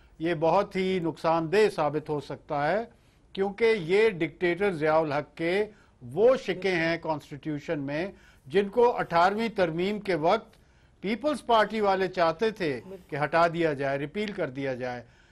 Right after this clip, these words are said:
लेकिन रिलीजियस पार्टीज का प्रेशर और पीएमएलएन की अपनी यानी सोच जो थी,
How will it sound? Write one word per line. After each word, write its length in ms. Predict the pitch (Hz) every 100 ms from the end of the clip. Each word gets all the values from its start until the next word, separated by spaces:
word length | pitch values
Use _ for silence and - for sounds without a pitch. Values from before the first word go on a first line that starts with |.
| _ _ -
लेकिन 440 | 151 208 214 247 226
रिलीजियस 480 | 170 180 185 233
पार्टीज 480 | - 226 214 226 208
का 120 | 214
प्रेशर 560 | 196 190 190 190 240 254
और 280 | 240 180 180
पीएमएलएन 760 | 175 202 202 202 196 208 220
की 180 | 202 226
अपनी 580 | - 208 208 254 202 120 _ _ _ _ -
यानी 220 | 170 180
सोच 400 | - 202 214 208
जो 160 | 180 160
थी, 440 | - 165 170 170